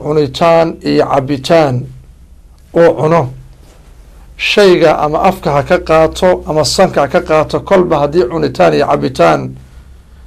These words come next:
yacnaha, qofka labada madkhal uu ka galo, isagoo arrinkaa og, waxa weeye,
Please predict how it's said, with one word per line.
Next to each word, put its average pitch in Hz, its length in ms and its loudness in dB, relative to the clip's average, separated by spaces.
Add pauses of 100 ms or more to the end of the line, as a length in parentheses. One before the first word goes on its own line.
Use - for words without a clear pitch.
(140)
yacnaha, 160 400 2
qofka 180 300 0
labada 170 300 4
madkhal 156 360 0
uu 151 120 0
ka 185 100 -2
galo, 175 380 2 (1160)
isagoo 170 380 0
arrinkaa 160 500 0
og, - 260 0 (1500)
waxa 156 280 0
weeye, 156 600 4